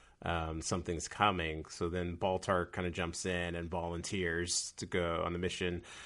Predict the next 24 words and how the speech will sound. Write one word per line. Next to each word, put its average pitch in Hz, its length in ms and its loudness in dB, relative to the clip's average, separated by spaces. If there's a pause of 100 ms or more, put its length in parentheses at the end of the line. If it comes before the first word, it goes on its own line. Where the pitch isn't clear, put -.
(180)
Um, 90 260 2
Adama's, 98 420 4
<laughs> 622 220 8
Adama's 107 540 8
like, 98 160 6
uh, 98 80 8
"Your 98 180 4
ne-, 107 160 6
your 104 140 2
services 117 500 6
won't 110 220 4
be 98 100 2
needed." 90 640 2
<laughs> - 500 -6
But 101 220 6
Baltar 113 360 10
makes 107 260 6
a 95 40 4
case 165 460 10
that 104 160 8
since 110 180 2
he's 92 160 0
the 85 80 -6
chief 113 240 2